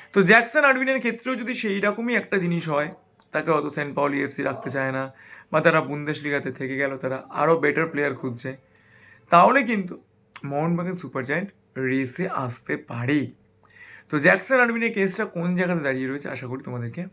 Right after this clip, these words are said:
বোঝাতে পারলাম। অন্যদিকে, আম, একজন ইয়ং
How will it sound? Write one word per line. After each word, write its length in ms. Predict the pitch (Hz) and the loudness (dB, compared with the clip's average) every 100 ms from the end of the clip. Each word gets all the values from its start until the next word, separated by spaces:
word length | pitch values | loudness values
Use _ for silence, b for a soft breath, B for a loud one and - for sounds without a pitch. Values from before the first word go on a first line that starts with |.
| _ | _
বোঝাতে 240 | 131 123 127 | -10 -10 -12
পারলাম। 240 | - - - _ _ _ _ - B B B B B B 208 | -14 -16 -20 _ _ _ _ -18 B B B B B B 4
অন্যদিকে, 420 | 247 262 247 226 185 - _ - 170 | 6 6 6 2 0 -6 _ -2 2
আম, 240 | 165 165 160 180 b _ _ _ _ _ - 190 | 2 0 -6 -12 b _ _ _ _ _ -2 2
একজন 160 | 226 214 | 4 4
ইয়ং 140 | 233 | 4